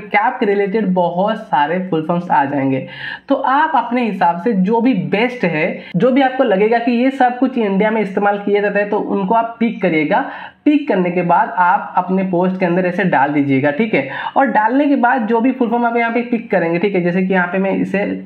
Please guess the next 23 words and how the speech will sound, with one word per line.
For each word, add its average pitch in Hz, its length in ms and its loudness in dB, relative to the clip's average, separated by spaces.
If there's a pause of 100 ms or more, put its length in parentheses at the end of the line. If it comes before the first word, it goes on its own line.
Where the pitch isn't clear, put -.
choose 196 180 0
करता 160 280 -2
हूँ, 247 240 -2 (460)
तो 185 80 0
इसे 196 380 0
choose 240 240 -2
करने 196 240 0
के 190 80 0
बाद 196 240 2
मैं 196 140 0
क्या 180 100 0
करूँगा, 170 340 0
अभी 170 180 0 (520)
यहाँ 202 200 0
पे 247 120 -2
क्या 202 160 0
करने 175 280 0
वाला 160 180 0
हूँ, 190 220 -2
अभी 185 200 0
इसको 190 280 -2
copy 185 320 0
करके 196 280 0